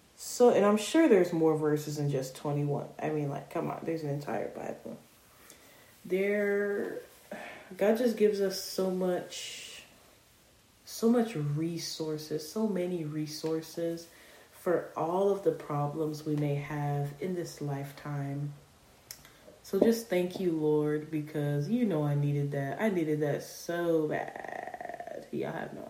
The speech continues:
idea. Unless you do have an idea, then you know you have an idea. But, yeah, this is, this is amazing. I totally needed this word. And I'm gonna go ahead and actually say my little outro now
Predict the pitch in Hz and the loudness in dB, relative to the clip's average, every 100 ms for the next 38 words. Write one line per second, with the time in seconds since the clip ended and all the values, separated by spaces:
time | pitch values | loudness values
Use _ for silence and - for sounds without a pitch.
0 | - - - - - - - - - - | -12 -10 -8 -8 -10 -12 -12 -14 -20 -12
1 | - 180 180 175 147 202 190 151 147 143 | 0 2 2 0 0 0 2 0 0 0
2 | 139 135 139 - 143 143 - 143 147 143 | 0 -2 -4 -4 -6 -8 -2 0 2 0
3 | 135 131 143 139 135 127 - 156 151 - | -2 -4 -8 -8 -8 -10 -10 -10 -10 -14
4 | - _ - _ _ _ _ _ _ _ | -20 _ -20 _ _ _ _ _ _ _
5 | _ _ - 147 - - - _ _ _ | _ _ 0 2 0 -6 -14 _ _ _
6 | - - - - - 165 156 156 160 175 | -20 -20 -18 -18 -4 0 0 -2 -2 -2
7 | 170 175 160 175 180 180 156 147 143 143 | 0 0 2 2 0 0 0 2 2 0
8 | 147 143 151 151 185 190 175 165 151 151 | 0 -2 -2 -4 -2 -2 -2 -2 -2 -4
9 | 151 151 - 143 143 143 143 143 - - | -6 -8 -6 -4 -2 0 -2 -6 -14 -20
10 | - - _ _ - 160 156 151 151 147 | -20 -20 _ _ 0 2 2 0 0 0
11 | 147 147 147 - - _ _ _ _ _ | -2 -4 -8 -20 -20 _ _ _ _ _
12 | - 156 165 175 170 175 180 185 180 165 | -8 -4 0 0 0 2 2 2 2 2
13 | 151 160 202 - 240 208 180 - 160 160 | 0 -2 -4 0 4 4 4 0 4 4
14 | 156 156 160 170 - 160 170 170 - 202 | 4 0 2 2 0 -4 -4 -4 -2 0
15 | 196 190 165 165 165 185 | 0 -2 -2 -4 -4 -6